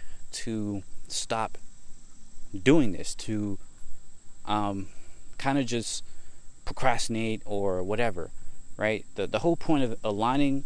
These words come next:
your, your goals with your vision, with your values, is because you can do amazing, amazing work, right? You can push yourself beyond any sort of, beyond any sort of barriers or, or, um,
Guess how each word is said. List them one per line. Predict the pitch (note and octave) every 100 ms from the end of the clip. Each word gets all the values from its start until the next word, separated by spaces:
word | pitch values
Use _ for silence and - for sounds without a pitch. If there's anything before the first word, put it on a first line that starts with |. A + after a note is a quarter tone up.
| -
your, | G2 G2 F2
your | F#2+
goals | F#2+ B2 C3
with | A#2 -
your | G2
vision, | F#2 C#3+ C#3+ D3 D3+ - - - - - - - -
with | G2+
your | F#2+
values, | G#2+ C#3 D3 D3+ D3 - - - - - - - - - -
is | C3 -
because | A#2+ C#3 B2
you | A#2
can | B2+ A2+
do | A2 G#2 -
amazing, | G#2 G#2 D3+ D#3+ D3 D#3 C#3+ - - - -
amazing | A2+ B2+ A#2+ G#2 G2
work, | A#2+ G2 - - - - - -
right? | -
You | A2
can | A#2
push | - - -
yourself | - - G2+ - - - - -
beyond | A2 A#2 C3 D3+ C#3+ A#2+ - - - - - -
any | B2+ C3
sort | B2 B2+ A#2+
of, | A2+ G#2 - - - - -
beyond | A#2 C#3+ D#3 D3+
any | A#2 C#3
sort | - B2+
of | G2+
barriers | A#2 A#2+ A#2+ A2+ G2+
or, | F#2 G#2 G2+
or, | - G2 F#2+ F#2 - - - - - - -
um, | - G2+ F#2 F#2